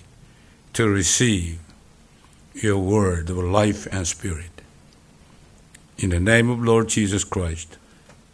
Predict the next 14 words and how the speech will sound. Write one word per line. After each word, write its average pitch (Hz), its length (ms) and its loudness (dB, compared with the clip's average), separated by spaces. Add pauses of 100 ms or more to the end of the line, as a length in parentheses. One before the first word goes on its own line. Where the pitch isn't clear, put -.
(720)
I'm 151 80 0
gonna 160 160 2
read 123 340 2
the 101 60 -4
book 107 180 -6
of 101 140 -2
Psalm 123 360 2
chapter 110 300 -2
twenty-three, 107 840 -4 (2500)
the - 80 -14
Psalm 104 340 -4
of 87 200 -6
David. 120 400 -2 (600)
<clears throat> - 40 -8